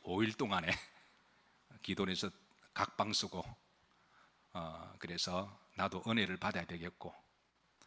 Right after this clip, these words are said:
집사람도 은혜를 받아야 되겠고, 아, 그래서, 어, 기도원에 간 적이 있는데, 예, 어쨌든 그 생각할 때마다, 어,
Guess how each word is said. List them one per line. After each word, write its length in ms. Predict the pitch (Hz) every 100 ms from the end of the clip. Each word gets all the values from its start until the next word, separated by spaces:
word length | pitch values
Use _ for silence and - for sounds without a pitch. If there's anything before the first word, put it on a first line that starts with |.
| - - -
집사람도 720 | - - 101 95 92 95 -
은혜를 240 | 107 98 95
받아야 260 | 98 -
되겠고, 580 | 107 - - - - - - - - - _ _ - - -
아, 120 | -
그래서, 500 | - 90 90 90 87 90
어, 240 | 87 87 87
기도원에 460 | 90 92 - 82
간 220 | - 180 170
적이 180 | -
있는데, 480 | 180 160 - 156 190 - _ _ _ - -
예, 240 | 87 80 87
어쨌든 360 | 90 87 98 87
그 100 | 98
생각할 280 | 113 101 -
때마다, 520 | 98 98 - 95 92 - - - - - - - - -
어, 480 | 90 85 87 87